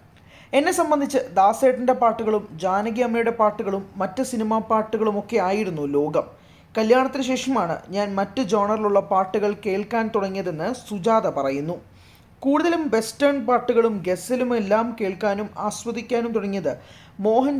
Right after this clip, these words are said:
ജീവിതത്തിലേക്ക് വന്നതിന് ശേഷമാണെന്നാണ് സുജാത പറയുന്നത്. "എനിക്ക് കൂടുതൽ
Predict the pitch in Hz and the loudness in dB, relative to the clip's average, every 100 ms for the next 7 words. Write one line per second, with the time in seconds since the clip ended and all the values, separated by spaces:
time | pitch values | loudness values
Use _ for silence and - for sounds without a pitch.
0 | 190 220 214 226 208 208 190 190 208 202 | -4 -4 -6 -4 -4 -2 -4 -2 -4 -4
1 | 208 202 202 220 202 196 180 156 185 190 | -2 -4 -2 0 0 0 -2 -2 -4 -4
2 | 175 185 170 156 139 139 147 180 - - | 0 2 2 -2 -2 -2 2 2 0 -12
3 | - - - - _ _ 208 254 311 285 | -20 -20 -20 -20 _ _ -2 0 0 0
4 | 269 262 | 4 4